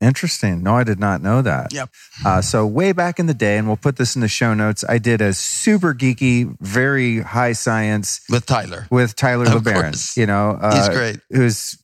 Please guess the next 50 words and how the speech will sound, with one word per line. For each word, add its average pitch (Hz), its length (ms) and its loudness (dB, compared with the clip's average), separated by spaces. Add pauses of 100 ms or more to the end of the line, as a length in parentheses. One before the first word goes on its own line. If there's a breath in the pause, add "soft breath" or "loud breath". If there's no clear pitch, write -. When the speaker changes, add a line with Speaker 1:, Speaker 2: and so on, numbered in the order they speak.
Speaker 1:
just 120 440 0 (720)
a 120 160 4
really 117 400 2
bright 98 340 -2
guy. 65 320 -4
I - 40 -6
Speaker 2:
Right. 95 100 0
Speaker 1:
mean, 104 200 2 (140)
he's 117 260 2
running 113 220 0
circles 90 400 -2
around 85 160 -2
me 87 60 -6
the 82 60 -4
whole 90 120 0
time. 85 240 -2
I'm 87 60 -4
just 87 140 -4
like, 87 140 -2
"Okay, 117 300 -2
say 147 160 -2
that 170 180 0
again," 156 320 -2 (440 loud breath)
you 110 60 0
know, 101 120 2
kind 107 200 -2
of 98 100 -2
interview. 95 500 0
Um, 98 560 -2
but 131 100 -2
that 170 140 0
was, 151 200 -2
that 170 100 2
was 170 120 0
some 156 220 0
years 120 240 2
ago. 113 320 2
And 107 180 0
I 104 120 0
think 117 200 -2
a 113 60 2
lot 107 240 2
of 104 80 -4
people 107 240 -2
that 107 80 2
listen 110 240 0
to 110 100 2
the 95 80 -6
podcast 101 560 0
are, 95 220 0